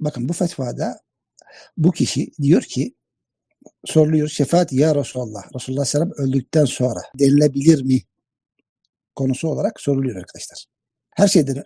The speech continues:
önce o kişi diyor ki, "Evet, caizdir." Tayyip. Onun sözüne baktığımızda, bu kişinin sözüne baktığımızda kitap ve sünnetten bir delil görüyor muyuz arkadaşlar? Yani bu fetvayı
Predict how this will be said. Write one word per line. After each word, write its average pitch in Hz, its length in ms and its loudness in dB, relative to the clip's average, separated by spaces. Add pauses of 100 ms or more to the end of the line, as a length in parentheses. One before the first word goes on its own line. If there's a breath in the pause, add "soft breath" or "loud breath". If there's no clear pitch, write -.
önce 156 340 0 (100)
o 196 80 0
kişi 113 240 -8
diyor 196 140 0
ki, - 220 -4
"Evet, 180 320 2
caizdir." 151 800 0 (1120)
Tayyip. - 200 -6 (460 loud breath)
Onun 175 180 6
sözüne 151 400 0
baktığımızda, 139 960 0
bu 151 100 -4
kişinin 147 280 -4
sözüne 135 380 0
baktığımızda 120 540 -8 (120)
kitap 180 340 0
ve 139 60 -2
sünnetten 143 600 0
bir 151 200 2
delil 160 300 2
görüyor 170 380 2
muyuz 117 300 -10
arkadaşlar? - 420 -20 (600)
Yani 120 260 -8 (320 loud breath)
bu 180 60 2
fetvayı 151 560 2